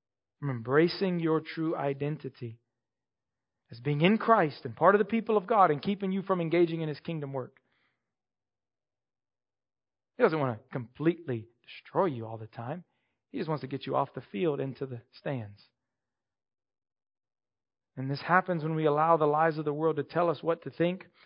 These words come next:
what to feel, and what to do. When people, problems, and personal issues are big, God is always small. You can say that backwards. When God is big, no matter how bad they are,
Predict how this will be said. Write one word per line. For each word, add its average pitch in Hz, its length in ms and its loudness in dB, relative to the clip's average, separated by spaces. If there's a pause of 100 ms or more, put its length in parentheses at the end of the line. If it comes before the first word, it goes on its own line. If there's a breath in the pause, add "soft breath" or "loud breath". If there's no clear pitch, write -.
what - 200 -4
to 143 60 -8
feel, 170 280 0
and 143 80 -4
what 165 180 -4
to 160 80 -10
do. 143 140 -4
When 127 160 -8
people, 196 480 2 (240 loud breath)
problems, 190 640 2
and 139 200 -6
personal 185 440 0
issues 175 380 -2
are 147 80 4
big, 147 280 -4
God 151 220 6
is 139 120 0
always 139 240 0
small. 110 280 -12 (3000)
You 123 100 -16
can 127 100 -8
say 127 160 -6
that 135 160 -6
backwards. 131 420 -6 (960)
When 110 220 -10
God 160 340 2
is 147 300 -4
big, 143 440 -6 (1000)
no 139 80 -2
matter 160 160 8
how 165 180 8
bad 202 300 6
they 226 100 4
are, 226 320 -2